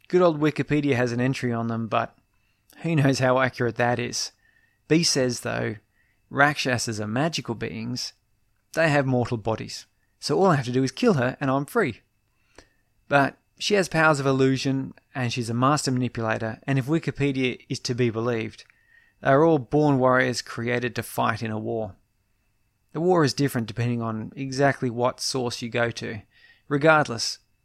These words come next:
she's probably got some sweet ninja moves and bow staff skills.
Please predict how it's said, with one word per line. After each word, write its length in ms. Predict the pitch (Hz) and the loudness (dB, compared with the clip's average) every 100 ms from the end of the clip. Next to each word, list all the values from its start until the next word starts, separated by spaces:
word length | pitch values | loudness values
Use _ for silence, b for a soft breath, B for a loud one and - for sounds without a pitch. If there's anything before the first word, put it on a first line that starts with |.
| _ | _
she's 240 | - - 135 | -14 -12 -8
probably 360 | - 156 139 | -4 -2 -2
got 260 | 127 131 - | 0 -2 -2
some 140 | 117 | -6
sweet 480 | 113 - - 160 139 | -4 -4 -2 -2 0
ninja 280 | 135 131 120 | -2 -2 -2
moves 360 | 113 113 110 107 | -2 -4 -4 -6
and 240 | 107 104 _ 117 | -8 -10 _ -2
bow 160 | 113 | -2
staff 360 | 110 - 95 - | -2 -8 -10 -10
skills. 480 | - 127 117 113 | -10 -10 -12 -14